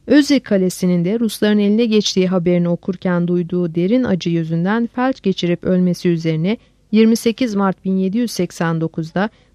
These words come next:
tahta çıkan üçüncü Selim, bir yandan Sadrazam Koca Yusuf Paşa'ya sadece Özü Kalesi ile de yetinilmeyip bin yedi yüz seksen dörtte Ruslara kaptırılan Kırım'ın da derhal alınması buyruğunu verirken,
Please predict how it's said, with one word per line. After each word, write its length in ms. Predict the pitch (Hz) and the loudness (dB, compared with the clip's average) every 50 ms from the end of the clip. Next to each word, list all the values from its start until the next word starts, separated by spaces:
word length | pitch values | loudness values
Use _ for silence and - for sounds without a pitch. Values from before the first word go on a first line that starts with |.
| _ | _
tahta 340 | - 240 233 233 - - 294 | 0 2 2 2 2 -2 -2
çıkan 420 | - - 240 - - 220 202 185 | -2 -2 -6 -2 0 0 2 2
üçüncü 360 | - 190 - - 202 196 202 202 | 0 -2 0 2 2 2 2 0
Selim, 340 | - - 165 160 175 208 - - _ _ _ _ _ _ | 0 -2 0 0 0 -2 -2 -4 _ _ _ _ _ _
bir 120 | 269 302 311 | 4 6 6
yandan 420 | 311 311 302 294 285 285 285 294 | 6 4 4 2 2 2 2 2
Sadrazam 640 | 294 - - 254 247 247 247 240 233 240 247 262 262 | 0 2 2 2 2 4 2 2 2 4 2 2 0
Koca 260 | - - 240 214 240 | 0 0 0 2 2
Yusuf 380 | 240 233 233 - - 262 240 - | 0 0 -2 0 -2 -2 -2 0
Paşa'ya 380 | - 196 185 - 180 175 175 | -4 -2 -2 0 0 0 0
sadece 540 | 175 - 226 220 214 196 208 190 - 214 208 - | -2 -2 0 0 0 0 0 0 0 0 0 2
Özü 260 | 214 247 226 - 220 | 0 0 0 -2 -4
Kalesi 440 | - - 190 180 175 175 - - 180 | -2 0 0 0 0 -2 -2 -2 0
ile 180 | 170 175 165 | 0 0 0
de 40 | 175 | 0
yetinilmeyip 800 | 170 170 180 180 - 196 196 208 208 196 170 160 170 202 - - _ _ _ _ _ _ - | 0 -2 -2 -2 0 0 2 2 2 2 2 0 -2 -2 -4 -6 _ _ _ _ _ _ 2
bin 100 | 208 208 | 4 6
yedi 240 | 208 208 202 185 247 | 6 6 4 4 4
yüz 160 | 277 285 - | 2 2 4
seksen 520 | - 226 208 - - - 185 175 170 170 | 2 0 0 0 0 -2 0 0 2 2
dörtte 420 | 165 165 160 - _ - 165 185 - - _ _ _ _ - | 0 0 -2 -2 _ 0 0 0 0 -4 _ _ _ _ 0
Ruslara 440 | 220 240 - - - 254 262 294 | 0 0 2 2 2 4 4 4
kaptırılan 640 | 294 - 277 254 - - - 233 226 226 226 226 226 | 4 2 0 0 2 2 0 2 2 2 2 2 0
Kırım'ın 400 | - - 262 262 247 226 208 196 | 0 0 0 0 2 2 2 2
da 140 | 190 185 180 | 0 2 2
derhal 400 | 208 214 226 220 214 208 190 - | 2 2 2 2 2 0 0 0
alınması 540 | 190 190 196 202 202 208 214 - - 240 202 | 0 0 0 0 0 0 -2 -2 -4 0 2
buyruğunu 440 | 190 185 180 175 170 170 170 165 165 | 2 2 2 2 0 -2 -2 -2 -2
verirken, 580 | 170 190 196 196 180 - - 175 170 190 208 | -2 -2 -2 -2 -4 -4 -4 -2 -2 -2 -2